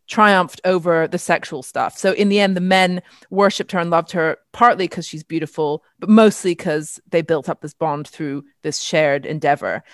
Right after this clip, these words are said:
And I, I actually don't think she did spit them out. I think she was, um, I think she was, she gave them a cha-, I mean, there, there was the geeky one she agreed to sleep with, and she invited him to move in. And, you know, she just wasn't, she just wasn't particularly emotionally bound up in the sex and love aspect of it. And I think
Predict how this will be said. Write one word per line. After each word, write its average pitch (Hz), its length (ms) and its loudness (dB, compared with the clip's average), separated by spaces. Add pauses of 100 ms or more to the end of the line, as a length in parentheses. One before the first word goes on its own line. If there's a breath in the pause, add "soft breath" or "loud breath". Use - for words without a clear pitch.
(240 soft breath)
And 175 400 0
I, 214 180 2
I 294 100 4
actually 427 260 0
don't 190 200 2
think 190 140 -8
she 202 140 -12
did - 180 -10
spit - 300 -4
them 165 100 -8
out. 147 200 -2
I 208 60 -2
think 214 220 -8
she - 160 -8
was, 185 380 -6
um, 165 340 -6 (680)
I 302 40 -2
think 440 160 -4
she - 120 -8
was, 170 300 -8
she - 160 -12
gave 170 240 -2
them 151 140 -10
a 143 60 -10
cha-, - 200 -8
I 180 60 -2
mean, 175 160 -6
there, 160 100 -2
there 165 140 -8
was 175 80 -18
the - 100 -14
geeky 175 420 -6
one 135 220 -10
she - 180 -12
agreed 147 300 -12
to - 80 -20
sleep - 340 -10
with, 185 160 -4
and 147 140 -12
she - 80 -10
invited 143 340 -6
him 147 120 -10
to 151 100 -12
move 143 240 -10
in. 139 180 -6
And, 156 160 -8 (380 loud breath)
you 359 60 -2
know, 220 60 4
she 233 180 -2
just 226 180 2
wasn't, 196 540 0
she - 160 -10
just 190 180 -6
wasn't 185 240 -6
particularly 165 360 -8
emotionally 160 800 -6 (280 soft breath)
bound 165 300 2
up 165 220 2
in 156 140 -4
the 147 60 -6
sex - 420 0
and 165 100 -8
love 208 240 4
aspect - 420 -6
of - 140 -8
it. 95 120 -6
And 165 100 -8
I 160 60 -6
think - 360 -8